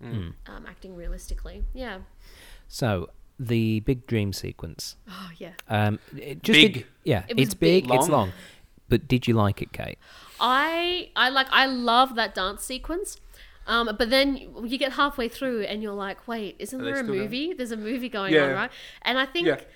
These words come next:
Speaker 3: that's the only sort of issue I have with this. It's the one dance number in the entire movie that f-, all of them are a little bit out of place, but that one feels super out of place. It was
Speaker 1: It's
Speaker 3: like, "I
Speaker 1: very
Speaker 3: wanna do
Speaker 1: long.
Speaker 3: this, I wanna do this dance number."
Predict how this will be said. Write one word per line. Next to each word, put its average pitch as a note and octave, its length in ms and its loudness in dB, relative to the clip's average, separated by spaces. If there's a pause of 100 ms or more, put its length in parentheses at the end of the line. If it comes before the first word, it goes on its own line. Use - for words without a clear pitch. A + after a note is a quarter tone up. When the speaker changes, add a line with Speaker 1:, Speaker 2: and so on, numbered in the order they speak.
(160)
Speaker 3:
that's C#4+ 300 0
the E4+ 160 -4
only D#4 280 -4
sort C#4 200 -8
of A#3 160 -12
issue E4 300 -6
I A#3+ 100 -4
have A3+ 200 -10
with A3 120 -10
this. A3 260 -12
It's A3+ 220 -8
the C4 100 -6
one C#4 320 -4
dance A3 340 -6
number F#3 440 -6
in G3 100 -10
the F#3+ 80 -6
entire G#3 420 -8
movie F#3 280 -6
that E3+ 140 -10
f-, - 200 -20 (340)
all D#4+ 200 2
of G4+ 40 -6
them G#4+ 140 -2
are G4+ 80 0
a D4+ 60 -4
little A3+ 240 -8
bit C#4+ 120 -8
out D4 140 -2
of D#4 80 -6
place, F#4+ 400 -8
but C#4 80 -8
that C4+ 160 0
one C4+ 220 -4
feels A3+ 500 -8 (600)
super A#3+ 720 -2
out F#3+ 260 0
of F3 100 -10
place. G3 360 -6
It G3+ 80 -8
was G#3 100 -6
Speaker 1:
It's A3 80 -4
Speaker 3:
like, G3 340 0
"I A3 120 4
Speaker 1:
very B3 140 2
Speaker 3:
wanna B3 80 -2
do - 60 -2
Speaker 1:
long. A3 60 -4
Speaker 3:
this, G#3+ 180 -6
I G3+ 100 -2
wanna A3+ 180 -4
do A3 100 -8
this G3 180 -12
dance F#3 380 -4
number." G3 380 -14